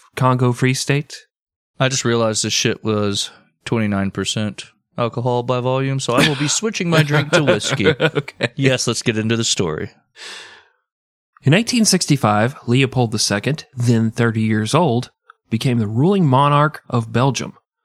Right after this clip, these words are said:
Speaker 1: which at that point had only been a country for thirty-five years. His childhood was fairly typical of royalty in that he was educated and given military training, but his father, Leopold the O G, was so cold and distant that Leopold the Second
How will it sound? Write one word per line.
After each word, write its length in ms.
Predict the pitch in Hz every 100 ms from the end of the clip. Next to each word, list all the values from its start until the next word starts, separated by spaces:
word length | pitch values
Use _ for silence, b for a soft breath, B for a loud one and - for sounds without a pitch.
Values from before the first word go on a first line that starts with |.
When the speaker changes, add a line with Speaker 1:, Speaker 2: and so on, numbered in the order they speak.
| _ _
Speaker 1:
which 160 | 120 117
at 60 |
that 200 | 151 254
point 240 | - 113 120
had 100 | 107
only 180 | 113
been 160 | 107 110
a 40 |
country 320 | 107 110 107 123
for 140 | -
thirty-five 640 | 110 117 120 120 113 110
years. 540 | 123 202 156 - - - _ _ _ _ _ _ _ _ -
His 160 | 139
childhood 400 | - 190 202 175
was 160 | 151 123
fairly 280 | 135 147 139
typical 380 | - 117 - 117
of 120 | 113
royalty 440 | 107 104 104 110
in 180 | 113 117
that 140 | 110 113
he 80 |
was 160 | 110 101
educated 640 | - 139 139 151 147 143 -
and 160 | 113 110
given 300 | 120 113 107
military 500 | 123 131 123 127 110
training, 480 | - 196 165 120 120 B B B B _
but 140 | 117
his 140 | 110 -
father, 480 | - 156 160 185 160
Leopold 480 | 127 127 117 139 127
the 120 | 117
O 140 | 120 123
G, 480 | 117 151 139 117 123 _
was 140 | - -
so 240 | 135 127
cold 340 | 117 139 135
and 120 | 120 110
distant 480 | 131 - 151 -
that 180 | 127 -
Leopold 420 | 127 131 123 127
the 40 | 123
Second 420 | - 139 147 -